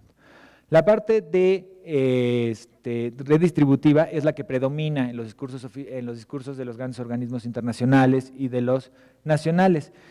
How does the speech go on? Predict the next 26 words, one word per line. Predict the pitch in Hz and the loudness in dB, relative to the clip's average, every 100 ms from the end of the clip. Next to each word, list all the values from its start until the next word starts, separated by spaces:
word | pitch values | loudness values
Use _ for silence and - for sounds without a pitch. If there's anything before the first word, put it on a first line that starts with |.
| _ | _
y | 156 151 | -2 2
tiene | 185 190 190 | 2 2 0
que | 190 | 2
ver | 180 180 | 2 0
con | 165 151 | 0 0
el | 139 | 0
binomio | 139 151 156 156 | 0 0 -2 -2
de | 131 | -2
libertad | 123 120 113 - 135 131 _ | -4 -8 -6 -2 -2 -2 _
y | 135 | -10
equidad. | 120 - 107 92 - _ - | -10 -10 -12 -14 -16 _ 0
Parte | 147 143 | 2 2
importante | 165 151 143 160 151 151 110 | 0 0 -2 -2 -4 -6 -8
de | 123 | -8
esta | 127 127 | -6 -2
propuesta | 147 147 160 151 135 135 _ | -2 0 -2 -2 -12 -14 _
se | - 135 | -6 -2
basa | 135 139 147 143 | 0 -2 -2 -4
en | 160 151 165 - - _ - | 0 0 0 -6 -20 _ 2
la | 131 | 4
idea | 139 151 139 123 | 6 4 4 0
de, | 120 143 156 156 - - _ _ _ | 0 4 4 2 -8 -20 _ _ _
eh, | 143 120 117 113 113 117 | -2 0 2 0 -2 -2
igualdad | 135 135 139 165 | 0 2 4 4
de | |
oportunidades | 170 170 - 170 180 190 160 170 | 2 -4 -4 0 4 4 4 0